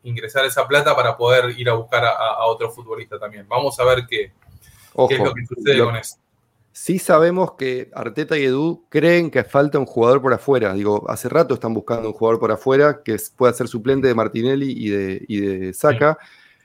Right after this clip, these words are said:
Speaker 2: pero sigue sin llegar ese jugador por afuera.
Speaker 1: Totalmente, sí, sí. Incluso también ten-, teniendo en cuenta, bueno, lo del tema de Trossard, estamos hablando de los cambios que no están funcionando. Trossard, las mejor, la mejor versión de Trossard la hemos visto que jugando de falso nueve, se podría decir,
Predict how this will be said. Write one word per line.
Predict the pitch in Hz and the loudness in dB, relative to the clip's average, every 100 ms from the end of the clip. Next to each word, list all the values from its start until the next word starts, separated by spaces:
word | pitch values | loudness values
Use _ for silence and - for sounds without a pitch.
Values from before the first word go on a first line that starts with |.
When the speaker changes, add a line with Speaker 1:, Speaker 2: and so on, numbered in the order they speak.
| _ _ | _ _
Speaker 2:
pero | 101 98 95 87 | -6 -4 -6 -12
sigue | - 113 104 | -8 -4 -4
sin | 95 | -4
llegar | 87 139 127 | 2 2 2
ese | - | -2
jugador | - 101 92 | -6 -4 -4
por | - | -8
afuera. | - 120 | -8 -2
Speaker 1:
Totalmente, | 143 165 175 143 | 0 0 -2 -4
sí, | 175 | -4
sí. | 170 180 127 | -6 -6 -4
Incluso | 180 220 170 | -2 0 2
también | 143 156 170 | 2 2 0
ten-, | 151 123 | -2 -2
teniendo | 135 175 175 | -2 -2 -4
en | 151 | -2
cuenta, | 190 208 160 | -2 0 0
bueno, | 156 135 | 2 0
lo | 120 | -2
del | 117 | -2
tema | 165 160 | -4 -2
de | 147 | -2
Trossard, | 123 135 120 135 123 | -2 -4 0 2 2
estamos | 113 143 143 143 | 0 -4 -4 -4
hablando | 143 143 | -4 -2
de | 127 | -2
los | 120 | -4
cambios | 120 143 139 123 | -2 -2 -2 -6
que | 131 | -8
no | 127 | -8
están | 139 123 | -8 -8
funcionando. | 123 123 117 110 110 110 | -10 -6 -6 -6 -8 -6
Trossard, | 147 - 269 262 - _ _ _ _ - | -6 0 2 2 -2 _ _ _ _ -6
las | 120 123 | -2 -2
mejor, | 135 135 185 | -4 -4 0
la | 147 | 0
mejor | 156 240 254 | 2 2 2
versión | 196 208 | 0 -2
de | 180 | -2
Trossard | 135 190 208 | -2 2 2
la | |
hemos | 170 135 | 2 -2
visto | 160 147 | -4 -6
que | 131 | -6
jugando | - 131 139 | -2 0 0
de | 117 | -2
falso | 131 123 123 | -2 -2 -4
nueve, | 143 220 214 143 | -2 0 0 -2
se | 139 | -8
podría | 117 117 | -6 -4
decir, | 113 - 185 240 | -4 -2 -6 -6